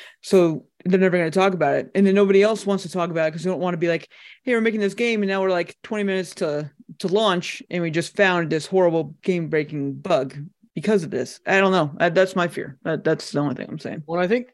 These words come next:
Speaker 2: too, like, these two games that have kind of dropped it that might do it post-launch are smaller dev teams, more kinda like indie games,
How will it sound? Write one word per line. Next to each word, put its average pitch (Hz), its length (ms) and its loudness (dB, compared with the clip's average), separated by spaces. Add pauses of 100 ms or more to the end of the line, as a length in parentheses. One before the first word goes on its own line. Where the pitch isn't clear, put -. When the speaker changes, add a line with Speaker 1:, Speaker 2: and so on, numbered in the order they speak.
(100)
Speaker 2:
too, 185 220 0
like, 156 180 2
these 143 320 -2
two 165 160 -6
games 139 280 -4
that 139 60 -2
have 127 120 -6
kind 123 260 -6
of 113 60 -20 (160)
dropped 123 360 -4
it 143 260 -4
that 127 200 -6
might 135 300 -4 (160)
do 139 140 -2
it 131 120 -8
post-launch 156 720 -6 (760)
are 131 120 -6
smaller 180 580 -2 (280)
dev 185 300 -2
teams, 208 480 -8 (220)
more 139 100 -8
kinda 139 160 -6
like 127 160 -6
indie 143 240 -6
games, 165 480 -6